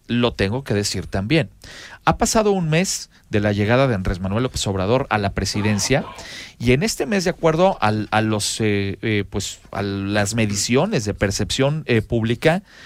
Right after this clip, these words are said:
la verdad es que sigue teniendo un, eh, un, pues, gran nivel de aceptación lo que ha hecho el gobierno del señor López Obrador. ¿Esto les genera algún tipo de alerta en el pan aquí en Querétaro?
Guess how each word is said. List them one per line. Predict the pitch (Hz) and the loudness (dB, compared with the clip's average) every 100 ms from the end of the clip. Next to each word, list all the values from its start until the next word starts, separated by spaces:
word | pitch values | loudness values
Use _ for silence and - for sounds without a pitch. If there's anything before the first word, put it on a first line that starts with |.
| - - - | -20 -20 -4
la | 107 | 2
verdad | 104 113 | 4 4
es | 143 | 2
que | - | 0
sigue | 147 131 143 | -2 0 -2
teniendo | 127 120 120 127 139 - | -2 -2 0 2 2 0
un, | 120 127 139 147 | 0 0 0 0
eh, | 131 - | -2 -4
un, | 110 123 127 135 135 123 107 - - _ _ _ - - - | -4 -4 -6 -6 -6 -6 -8 -10 -16 _ _ _ -20 -20 -6
pues, | 135 - | -4 2
gran | 165 190 | 2 4
nivel | 202 147 156 | 2 2 2
de | 156 | 0
aceptación | 139 120 - 101 - 117 95 - - - - - | 2 -2 -2 -2 0 0 -2 -8 -20 -20 -20 -4
lo | 107 104 | -2 0
que | 113 | 2
ha | 117 | 2
hecho | 113 120 | 2 0
el | |
gobierno | 107 95 101 107 | 0 2 2 0
del | 98 | -2
señor | 95 87 | -4 -2
López | 92 92 - 104 | -2 -2 -2 0
Obrador. | 104 101 110 - - - - - | 2 2 0 -4 -18 -18 -16 -10
¿Esto | - | -2
les | 202 185 - | 2 2 2
genera | 127 120 131 143 202 - | 0 4 4 4 0 -4
algún | 98 101 113 | -4 -2 -2
tipo | 117 - 123 | -4 0 2
de | |
alerta | 101 98 95 127 | 4 2 0 0
en | 113 | -2
el | 90 | -4
pan | - 95 | -4 -4
aquí | 113 - | -4 -4
en | 107 | -6
Querétaro? | 110 110 131 139 | -4 -4 -4 -8